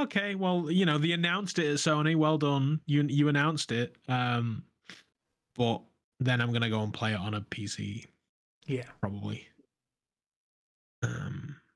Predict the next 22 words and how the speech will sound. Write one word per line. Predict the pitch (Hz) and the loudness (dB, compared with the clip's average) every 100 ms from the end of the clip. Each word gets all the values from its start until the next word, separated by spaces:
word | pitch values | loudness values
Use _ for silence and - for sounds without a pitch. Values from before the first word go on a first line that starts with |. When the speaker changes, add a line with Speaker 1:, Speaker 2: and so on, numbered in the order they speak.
| _ _ _ _ _ _ _ _ _ _ _ - | _ _ _ _ _ _ _ _ _ _ _ -8
Speaker 1:
that | 95 | -2
Metro | 123 113 - 101 | 0 -2 -2 0
looks | 101 104 - _ _ | 2 0 -6 _ _
dope. | - 135 135 120 113 113 - - _ - | -14 -10 -6 -4 -4 -6 -10 -18 _ -2
Speaker 2:
It | 139 131 | -2 0
does. | 117 107 - _ _ _ _ _ - - | -4 -6 -10 _ _ _ _ _ -20 -20
It | - - | -18 -8
does. | 123 120 | -6 -4
Speaker 1:
And | 120 | -4
I | 117 | -2
would | 117 107 | -4 -2
buy | 117 127 | 0 0
that | |
on | 135 156 | 0 0
the | |
PlayStation | 160 226 220 147 139 107 | 2 0 0 -2 -2 -4
because | 107 - 113 - - | -4 -4 -2 -2 -4
it's | 120 123 131 | -6 -4 -8
gonna | - 113 123 | -6 -2 0
look | 151 | 0
fantastic. | 170 165 185 185 139 - _ _ _ 180 | 0 0 -2 -2 -4 -8 _ _ _ 0
Speaker 2:
Yep. | 160 | 0